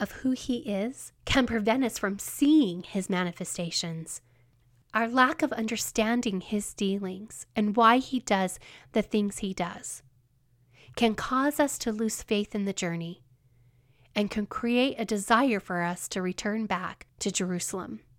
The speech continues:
Now, don't be hard on yourself. It is a life's work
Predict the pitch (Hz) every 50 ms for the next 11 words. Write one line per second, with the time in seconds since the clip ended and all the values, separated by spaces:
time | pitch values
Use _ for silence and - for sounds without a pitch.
0 | _ _ _ _ _ _ _ _ _ _ _ _ _ _ _ - 220 220 214 185
1 | 160 175 208 - - - _ _ _ _ _ _ _ - 220 220 247 277 262 -
2 | 247 247 233 - - - 233 214 196 185 - - - 208 202 196 185 180 - -
3 | 185 180 196 - - - - - _ _ _ _ _ _ _ _ _ _ _ _
4 | _ _ _ - 151 185 185 - 247 240 233 - - 214 202 202 196 196 202 202
5 | 208 233 262 269 - - - - 220 208 208 208 214 202 196 190 - - - -